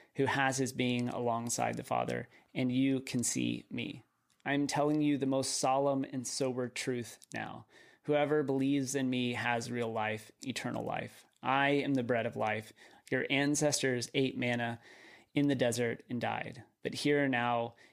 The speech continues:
is bread that truly comes down from heaven. Anyone eating this bread will not die ever. I am the bread, living bread, who came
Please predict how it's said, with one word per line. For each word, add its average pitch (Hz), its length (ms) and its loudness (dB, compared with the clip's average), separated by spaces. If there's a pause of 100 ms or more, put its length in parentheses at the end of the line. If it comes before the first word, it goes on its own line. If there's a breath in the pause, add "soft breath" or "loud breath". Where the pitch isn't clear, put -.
(160 soft breath)
is 123 200 -2
bread 117 300 0
that - 140 -6
truly 139 360 0
comes 120 380 -4
down 113 400 -4
from 117 160 -8
heaven. 117 500 -8
Anyone 151 280 4
eating 147 340 2
this 139 140 2
bread 131 360 0
will 120 100 -2
not 123 320 -2
die 110 380 0
ever. 113 360 -2 (380 loud breath)
I 127 220 4
am 127 160 2
the 123 60 2
bread, 110 420 0 (300)
living 113 280 2
bread, 117 420 -4
who 123 100 -2
came 107 440 -2